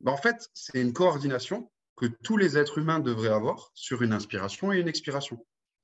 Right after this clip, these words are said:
Donc, quelque part, on parle de gainage, mais ce gainage, c'est aussi, au départ, peut-être le travail de respiration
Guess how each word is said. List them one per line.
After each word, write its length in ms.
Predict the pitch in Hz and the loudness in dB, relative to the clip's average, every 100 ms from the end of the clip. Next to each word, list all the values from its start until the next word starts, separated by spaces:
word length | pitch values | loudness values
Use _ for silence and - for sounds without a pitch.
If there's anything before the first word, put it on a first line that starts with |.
| _ _ | _ _
Donc, 220 | 113 123 | 0 2
quelque 260 | 156 220 214 | 2 2 0
part, 240 | 208 226 | 0 0
on 100 | 156 | 0
parle 240 | 131 139 113 | 0 0 0
de 80 | 113 | 0
gainage, 560 | 110 120 208 196 - _ _ _ _ _ _ _ _ - | 2 2 0 -2 -10 _ _ _ _ _ _ _ _ -2
mais 160 | 123 131 | 0 0
ce 160 | 143 | -2
gainage, 500 | 117 131 185 240 - | 2 2 4 2 0
c'est 140 | - 123 | 0 0
aussi, 520 | 117 - 202 214 - _ - | 0 -2 -4 -6 -10 _ -2
au 140 | 143 | 0
départ, 440 | 123 123 220 226 - | 0 -2 -4 -6 -10
peut-être 360 | 135 208 208 | -2 -2 -2
le 80 | 123 | -6
travail 360 | 113 139 135 117 | -2 0 2 0
de 100 | 113 | -2
respiration 760 | 110 151 156 131 123 - 202 | -4 -4 -4 -2 -2 -6 -12